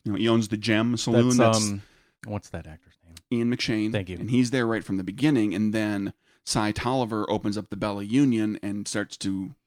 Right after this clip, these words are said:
Speaker 1: take some of his business, and they, they become rivals, and it's, it's a whole storyline that goes on. There's,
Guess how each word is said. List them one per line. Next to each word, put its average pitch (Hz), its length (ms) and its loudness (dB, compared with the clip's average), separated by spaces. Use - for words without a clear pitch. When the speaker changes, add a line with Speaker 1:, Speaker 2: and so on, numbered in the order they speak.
Speaker 1:
take 104 160 -2
some 101 180 -2
of 92 80 -6
his 98 160 -4
business, 101 460 -4
and 98 100 -6
they, 98 80 -8
they 95 160 -8
become 90 480 -8
rivals, 90 380 -8
and - 120 -10
it's, - 240 -12
it's - 180 -16
a - 60 -12
whole 95 240 -10
storyline 92 500 -8
that 92 80 -12
goes - 160 -10
on. 95 160 -10
There's, - 160 -6